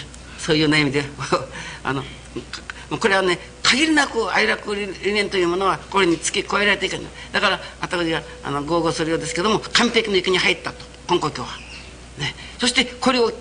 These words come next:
極めていくということは限りがないことなんだけれども、それこそ、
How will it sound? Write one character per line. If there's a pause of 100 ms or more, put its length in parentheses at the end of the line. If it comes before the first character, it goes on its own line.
極
め
て
い
く
と
い
う
こ
と
は
限
り
が
な
い
こ
と
な
ん
だ
け
れ
ど
も、 (100)
そ
れ
こ
そ、